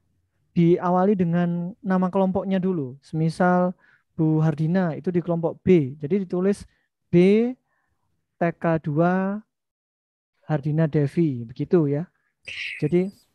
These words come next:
itu untuk memudahkan, eh,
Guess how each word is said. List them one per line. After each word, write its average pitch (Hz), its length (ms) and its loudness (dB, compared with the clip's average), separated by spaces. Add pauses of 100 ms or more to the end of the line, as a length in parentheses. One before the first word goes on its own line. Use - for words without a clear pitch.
(540)
itu 160 160 0
untuk 190 240 2
memudahkan, 180 800 0 (560)
eh, - 420 -16